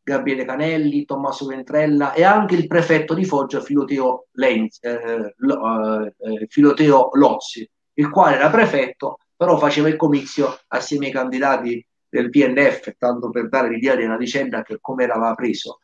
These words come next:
E, nonostante questo comizio, vogliono organizzare il comizio praticamente i repubblicani,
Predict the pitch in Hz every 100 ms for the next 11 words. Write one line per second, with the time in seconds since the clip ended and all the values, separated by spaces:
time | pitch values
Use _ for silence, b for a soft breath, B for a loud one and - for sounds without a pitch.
0 | _ _ - 165 170 165 165 165 160 156
1 | 156 - 165 190 214 240 220 170 151 -
2 | 165 - 156 156 170 156 - 123 113 -
3 | 170 170 151 139 135 139 139 143 127 123
4 | 147 147 - - 107 113 123 120 110 131
5 | 143 196 220 220 226 247 254